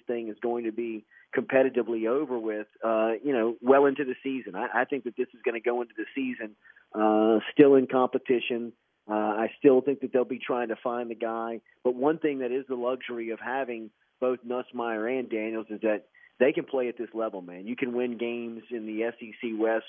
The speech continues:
with both these guys. They've got a real good, um, you know, security,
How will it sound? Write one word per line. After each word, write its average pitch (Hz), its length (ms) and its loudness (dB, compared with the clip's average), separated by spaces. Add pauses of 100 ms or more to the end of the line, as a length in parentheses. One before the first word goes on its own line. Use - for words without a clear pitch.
with 101 160 -8
both 120 280 -2
these 113 200 -12
guys. 107 360 -2
They've 113 120 -4
got 110 160 -2
a 101 60 -6
real 113 260 -2
good, 110 280 -2 (420)
um, 95 640 2
you 139 100 8
know, 107 160 8
security, 123 760 4